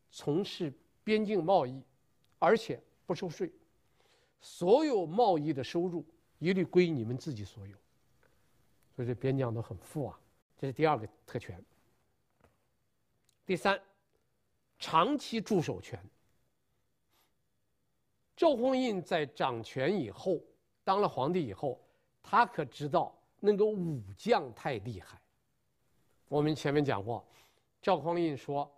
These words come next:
，“一百个文官的贪官抵不上一个武将的危害大。”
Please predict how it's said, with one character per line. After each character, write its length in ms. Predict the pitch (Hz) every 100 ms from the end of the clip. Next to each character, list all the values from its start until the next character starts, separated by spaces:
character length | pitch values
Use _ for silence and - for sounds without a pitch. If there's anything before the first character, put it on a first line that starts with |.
| _ _ _ _
，“一 300 | 143 170 240
百 480 | 170 - 151 123 120
个 180 | 110 151
文 340 | 127 139 190
官 260 | 185 180 165
的 100 | 147
贪 320 | - 156 151
官 240 | 147 143 151 - _ _
抵 180 | - 143
不 140 | 135 170
上 240 | 190 151
一 180 | 120 156
个 100 | 165
武 280 | 151 117 113
将 260 | 165 139
的 80 | 123
危 160 | 113 120
害 200 | 117 104
大。” 200 | 104